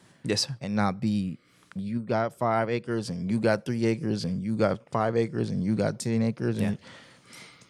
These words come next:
Speaker 2: as opposed to we all, boom.
Speaker 1: Operate as a body.
Speaker 2: Yeah.
Speaker 1: Yeah, administrative body.
Speaker 2: Yeah.
Speaker 1: Yeah, and it's, uh, we're talking about, this is organizing.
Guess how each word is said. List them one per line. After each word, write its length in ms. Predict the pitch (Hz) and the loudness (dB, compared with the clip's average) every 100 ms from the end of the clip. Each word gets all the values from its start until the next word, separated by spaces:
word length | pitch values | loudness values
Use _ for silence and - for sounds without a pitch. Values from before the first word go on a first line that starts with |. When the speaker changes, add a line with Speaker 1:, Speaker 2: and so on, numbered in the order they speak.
| - - - _ - | -20 -20 -20 _ 0
Speaker 2:
as 100 | 107 | 0
opposed 260 | 104 101 | 4 4
to 80 | 98 | 4
we 180 | 95 113 | -4 0
all, 380 | 107 110 107 95 | 2 2 0 -2
boom. 380 | 117 101 - - _ _ _ _ - - _ _ - - - - - - - | -2 -2 -4 -12 _ _ _ _ -20 -20 _ _ -10 -8 -8 -8 -10 -8 -4
Speaker 1:
Operate 360 | 113 113 95 | -2 0 -2
as 100 | 87 | -2
a 60 | 87 | -6
body. 400 | 82 87 78 82 - _ - _ _ | -6 -6 -6 -10 -18 _ -20 _ _
Speaker 2:
Yeah. 180 | 170 240 | -4 -2
Speaker 1:
Yeah, 180 | 110 82 - | -2 -4 -10
administrative 580 | 101 101 95 - 80 78 | -6 -4 -4 -4 -6 -4
body. 260 | 78 71 135 | -6 -2 0
Speaker 2:
Yeah. 120 | 262 | 0
Speaker 1:
Yeah, 240 | - 233 | 0 -2
and 140 | - 90 | -2 -4
it's, 180 | 80 - | -6 -6
uh, 280 | 80 78 82 - - - - - - - 120 160 - | -4 -4 -8 -14 -20 -20 -20 -20 -20 -16 -14 -14 -16
we're 260 | - 101 113 | -16 -14 -4
talking 260 | 117 95 | -2 -2
about, 140 | 90 - - | -4 -6 -8
this 180 | - | -8
is 60 | - - | -8 -6
organizing. 460 | 104 80 - - | -6 -6 -8 -10